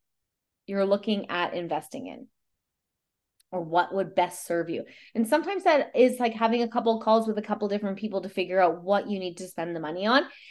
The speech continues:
And oftentimes you just don't, okay, I wanna say this. You just don't wanna look at,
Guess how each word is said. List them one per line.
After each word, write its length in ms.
And 260
oftentimes 1120
you 180
just 380
don't, 240
okay, 300
I 80
wanna 240
say 200
this. 320
You 200
just 540
don't 300
wanna 260
look 340
at, 380